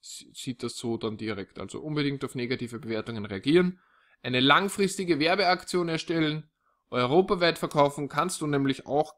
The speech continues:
ganz easy bei Amazon machen, dass du einfach mit deinem Amazon F B A-Account einfach sagst, okay, ich möchte jetzt nicht nur hier Deutschland abdecken,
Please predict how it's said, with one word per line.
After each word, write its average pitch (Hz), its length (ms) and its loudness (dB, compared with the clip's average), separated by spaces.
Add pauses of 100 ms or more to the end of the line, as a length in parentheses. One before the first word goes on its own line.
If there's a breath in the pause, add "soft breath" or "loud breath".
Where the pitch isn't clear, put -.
(220)
ganz 160 420 -2
easy 170 320 -2
bei 127 160 0
Amazon 120 460 -2
machen, 120 400 -2 (280 soft breath)
dass 131 180 -6
du 180 140 0
einfach 131 400 0
mit 135 200 -4
deinem 131 280 0
Amazon 131 460 -4
F 120 180 -6
B 127 280 0
A-Account 131 540 0 (1080)
einfach 127 280 0
sagst, 131 340 2
okay, 143 180 0
ich 156 80 -2
möchte 147 260 -2
jetzt 127 160 -2
nicht 175 180 -8
nur 143 120 0
hier 131 160 2
Deutschland 131 400 0
abdecken, 120 600 0